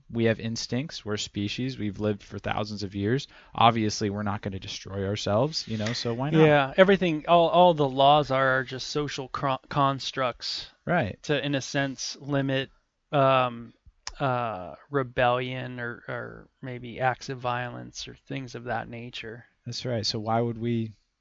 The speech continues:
Speaker 1: why would we legalize things like, uh, sexuality? You know, it, like, I, I mean, I, you could see it more and more in our culture today where, uh, the younger generation are asking those questions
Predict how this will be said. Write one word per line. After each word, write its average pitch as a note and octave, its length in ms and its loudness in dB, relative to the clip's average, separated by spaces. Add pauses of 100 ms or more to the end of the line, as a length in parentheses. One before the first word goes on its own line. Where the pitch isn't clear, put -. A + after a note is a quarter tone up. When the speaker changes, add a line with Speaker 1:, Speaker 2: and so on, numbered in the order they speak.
Speaker 1:
why A#2+ 160 4
would B2+ 160 0
we B2+ 160 0
legalize A2 720 2
things A2 400 -4
like, G#2 460 -2 (600)
uh, G#2 200 -2
sexuality? G2+ 1000 -8
You A2 100 -10
know, G2 340 -8
it, G2 160 -10
like, G2+ 240 -6
I, A2 80 -4
I G2 180 -6
mean, A2 120 -4
I, G#2+ 240 -4
you A2+ 160 -6
could A2+ 140 -8
see C3 240 0
it G2 60 0
more A2+ 280 -2
and A2 80 -2
more A2+ 160 -2
in G#2+ 80 -4
our G2 60 -6
culture - 340 -8
today G#2 240 2
where, G2 280 -4 (380)
uh, G2+ 340 2
the A2 120 0
younger A2+ 340 2
generation G#2 600 -2
are G2 160 -6
asking G#2 420 -4
those G2 160 -8
questions G#2+ 640 -6